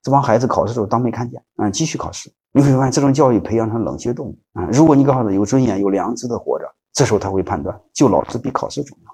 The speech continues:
然后如果你把这些再做到的话，你再给孩子再高一步，有意义的去活着，因为你让这个社会变得更美好，这时候他的人生就负重前行，人生会活得很厚重、有厚度，人生会有意义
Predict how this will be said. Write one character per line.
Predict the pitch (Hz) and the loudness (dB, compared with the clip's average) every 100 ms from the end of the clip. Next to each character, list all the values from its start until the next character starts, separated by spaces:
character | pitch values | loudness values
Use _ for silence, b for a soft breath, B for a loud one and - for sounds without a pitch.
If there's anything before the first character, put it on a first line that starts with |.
| _ | _
然 | 131 160 | 2 4
后 | 151 | 6
如 | 147 | 6
果 | 143 | 6
你 | 139 | 6
把 | 143 151 | 2 0
这 | 196 | 2
些 | 117 | 2
再 | 95 98 | 2 0
做 | 95 | 0
到 | 92 92 | 0 0
的 | 85 | -2
话， | 85 | -6
你 | 78 101 | -6 -4
再 | 117 | -2
给 | 90 | -4
孩 | 82 90 | -8 -10
子 | 85 - | -12 -6
再 | 135 | -4
高 | 90 82 | -2 0
一 | 71 | -2
步， | 80 - _ _ | -6 -12 _ _
有 | - 95 | 0 2
意 | 110 | 4
义 | 175 110 | 2 0
的 | 69 | -4
去 | - | -8
活 | - - - | -12 -12 -14
着， | - - | -16 2
因 | 143 | 8
为 | 165 170 | 8 8
你 | 104 73 113 - | 6 2 -2 0
让 | 127 107 | 2 2
这 | |
个 | 95 | 0
社 | 92 156 | 2 2
会 | 104 | 2
变 | 90 104 | 0 -2
得 | 90 | -2
更 | 95 | -6
美 | 76 53 120 | -6 -6 -8
好， | - _ _ | -10 _ _
这 | - | 0
时 | 135 | 2
候 | 113 | 2
他 | 110 | 2
的 | 110 | 2
人 | 101 117 | 4 2
生 | 120 110 | 2 0
就 | |
负 | 107 - 170 | -2 -2 -2
重 | 107 | 0
前 | 87 80 92 | -2 -6 -8
行， | - - | -10 -14
人 | - 98 131 | -6 -2 -2
生 | 135 | -2
会 | 123 107 | -2 -2
活 | - - - - - | -6 -14 -14 -8 -2
得 | 92 | -2
很 | 104 71 | -2 -8
厚 | - 123 | 2 2
重、 | 95 90 67 | 4 -4 -6
有 | - | -6
厚 | 80 - - | -2 0 0
度， | - - _ | -2 -16 _
人 | 85 98 | -8 -4
生 | 117 127 127 | -4 -4 -6
会 | - | -6
有 | 55 | -6
意 | - | -8
义 | - - | -8 -12